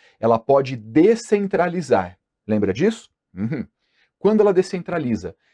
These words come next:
ela pode passar para a administração indireta ou para particulares. Muito bem, é disso que a gente tá falando. Então, a direta, quando ela passa pro particular, é o poder concedente. Imagine que nós temos aí,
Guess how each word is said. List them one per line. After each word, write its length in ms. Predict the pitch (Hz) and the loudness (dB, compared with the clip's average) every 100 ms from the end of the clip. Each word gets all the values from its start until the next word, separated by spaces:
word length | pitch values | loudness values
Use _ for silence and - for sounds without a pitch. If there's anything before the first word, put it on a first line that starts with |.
| - | -4
ela 200 | 117 123 | -2 0
pode 280 | - 123 113 | 0 -2 -2
passar 460 | 113 110 113 98 | -6 -4 -2 -2
para 220 | - 101 | -2 -2
a 20 | 101 | -2
administração 640 | 101 104 101 98 - 92 | -4 -6 -8 -10 -10 -10
indireta 580 | 92 98 117 196 - 202 | -6 0 2 2 -2 0
ou 140 | 131 | 0
para 440 | 123 151 233 302 - _ _ _ _ _ _ _ - | 2 2 2 0 -4 _ _ _ _ _ _ _ -10
particulares. 920 | 180 175 160 - 143 151 165 95 - _ _ - | -8 -10 -16 -8 -6 -6 -10 -18 -20 _ _ -4
Muito 240 | 240 285 | -2 -2
bem, 300 | 185 202 - | -2 -2 -4
é 120 | 214 196 | -4 -4
disso 220 | 175 - | -4 -4
que 60 | |
a 40 | 185 | -4
gente 160 | 190 | -4
tá 80 | 202 | -6
falando. 440 | 185 185 185 160 110 _ _ - | -2 -2 0 -4 -10 _ _ -10
Então, 320 | 170 233 269 | -4 -2 0
a 60 | 254 | -2
direta, 580 | 160 120 120 151 - | -2 2 4 2 -2
quando 180 | 110 190 | -6 0
ela 160 | 196 180 | 0 0
passa 560 | - 147 185 220 - | 0 -2 0 -4 -6
pro 160 | 160 139 | -6 -4
particular, 720 | - 110 104 - 95 131 98 _ _ - | -2 -4 -4 -10 -2 0 -2 _ _ -6
é 60 | |
o 40 | - | -4
poder 320 | 254 220 226 | 0 0 0
concedente. 640 | 220 - 240 208 220 - _ _ _ _ _ - | -4 -2 0 0 -4 -10 _ _ _ _ _ -8
Imagine 400 | 226 226 196 220 | -2 0 0 -2
que 60 | 208 | -4
nós 200 | 202 - | -4 -2
temos 300 | 180 185 151 | -4 -2 2
aí, 240 | 151 | 2